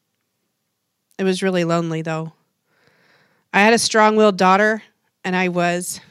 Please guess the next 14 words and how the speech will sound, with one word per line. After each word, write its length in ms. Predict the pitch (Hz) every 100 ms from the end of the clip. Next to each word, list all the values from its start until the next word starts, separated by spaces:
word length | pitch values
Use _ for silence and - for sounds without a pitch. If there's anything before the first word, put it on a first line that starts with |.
| _ _
exhausted. 640 | 170 165 165 160 - 160 - _ _ _ _ _ _ _ _ _ _ _ _ _ _ _ _ _
I 120 | 202
needed 360 | 220 226 214 190 - - - -
interaction, 720 | 220 226 254 - - 156 156 _ _ _ _
other 200 | 202 202
moms 280 | 202 185 185
to 100 | 196
talk 260 | 202 220 -
to. 340 | - 160 156 - _ _ _ _ - -
I 60 | 180
needed 300 | 214 202 180
guidance 720 | 202 214 285 311 - - - _ _ _ _ _ _ -
and 100 | 190
advice 720 | 160 180 202 254 - -